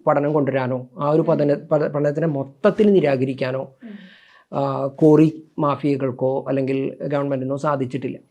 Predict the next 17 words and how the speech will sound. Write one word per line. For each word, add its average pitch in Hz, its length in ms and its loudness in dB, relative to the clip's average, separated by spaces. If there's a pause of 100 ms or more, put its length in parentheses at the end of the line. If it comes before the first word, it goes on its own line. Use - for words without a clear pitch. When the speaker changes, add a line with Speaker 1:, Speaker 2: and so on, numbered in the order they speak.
(120)
Speaker 1:
അതുകൊണ്ട് 208 340 8
തന്നെയാണ് 190 260 2
അതേ, 180 340 2
ആ 160 160 0
പഠനം 170 480 -2
ധാരാളം, 170 640 0
ഉം, 160 680 -6
പഠനങ്ങളുടെ 143 680 0 (240)
ക്ക് 143 220 2 (400)
അവർ 139 220 0
സൈറ്റ് 131 280 -2
ചെയ്തതും 139 320 0
Speaker 2:
ഉം. - 760 -16
Speaker 1:
പല 156 140 2
കോടതി 165 360 4
വിധികൾക്ക് 151 600 0 (220)
അത് 139 540 -2